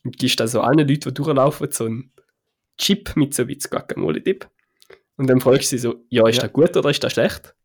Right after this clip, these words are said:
Speaker 1: Und wenn sie sagen, gut, dann hast du halt grad noch Werbung gemacht. Und wenn sie sagen, schlecht, dann kannst du vielleicht noch etwas ändern oder so. Und dann machst du halt auch so bei zwanzig Leute. Und wenn sie alle gut finden, dann hast du eine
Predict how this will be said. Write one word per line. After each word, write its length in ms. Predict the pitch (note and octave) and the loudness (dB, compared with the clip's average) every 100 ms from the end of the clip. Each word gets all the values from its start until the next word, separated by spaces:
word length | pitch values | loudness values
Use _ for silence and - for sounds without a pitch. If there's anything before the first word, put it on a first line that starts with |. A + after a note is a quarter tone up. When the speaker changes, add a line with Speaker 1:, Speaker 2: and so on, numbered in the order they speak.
| _ _ _ _ _ - | _ _ _ _ _ -8
Speaker 1:
Und 100 | A#2+ | 0
wenn 120 | A#2 | 0
sie 60 | A2+ | 2
sagen, 260 | G#2 G#2 | 0 0
gut, 320 | - D3+ G3 C3 | 2 4 4 0
dann 120 | A#2+ | -2
hast 120 | A#2 | 0
du 40 | G#2 | -2
halt 120 | - | 0
grad 180 | - A#2+ | -2 -2
noch 120 | A2 | 0
Werbung 240 | B2+ F#3+ | 2 0
gemacht. 320 | - F#3+ G3+ - _ | 0 -2 -2 -6 _
Und 140 | B2 A2+ | -6 -2
wenn 180 | A2+ | -4
sie 80 | - | -4
sagen, 240 | G#2+ G#2+ - | -8 -8 -6
schlecht, 420 | - C3 - - | 0 0 0 -6
dann 180 | A2 A2 | -8 -8
kannst 240 | - C#3 | -10 -12
du 40 | - | -12
vielleicht 120 | - | -12
noch 120 | - | -10
etwas 220 | - - | -10 -4
ändern 260 | A#2+ C#3 E3 | 0 0 2
oder 160 | D#3+ F3 | 0 2
so. 180 | E3+ F3 - _ _ _ _ _ _ | 2 2 -6 _ _ _ _ _ _
Und 120 | B2+ A#2+ | -2 2
dann 80 | |
machst 220 | B2+ C3+ - | 2 2 2
du 60 | |
halt 140 | D#3 D3 | 4 4
auch 120 | D3 | 2
so 140 | C#3 | -2
bei 120 | C3+ - - | -4 -6 -6
zwanzig 400 | - A#2+ D3 - | 0 2 0 0
Leute. 300 | D3 - - - | 0 0 -8 -10
Und 100 | A#2+ | -4
wenn 160 | A2+ A#2 | -2 -2
sie 120 | - | -4
alle 180 | B2 B2 | -2 0
gut 260 | C#3 - | 0 0
finden, 280 | - C#3 C3+ | 0 0 0
dann 140 | B2 A#2 | -2 -4
hast 120 | A2+ | -2
du 40 | |
eine 120 | A2+ | -2